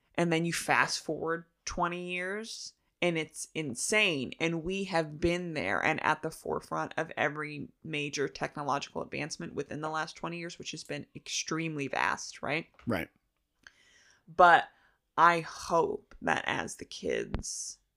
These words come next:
Speaker 1: grow up and become adults, that, that it, that it switches. Is, is we can see, 'cause we're adults, we're like, "Oh shit, this is bad."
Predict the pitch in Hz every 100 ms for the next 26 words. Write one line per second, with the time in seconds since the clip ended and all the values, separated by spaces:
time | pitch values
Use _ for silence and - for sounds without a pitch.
0 | _ _ _ _ _ 165 170 160 147 143
1 | - - - - - - - - - -
2 | - - _ _ _ _ _ _ _ _
3 | - 151 - _ _ 90 - - - -
4 | - - - - _ _ 175 170 - 185
5 | 185 180 202 269 - 277 214 - 185 190
6 | 190 180 170 160 151 151 - 160 151 -
7 | - - 147 170 277 - 156 175 -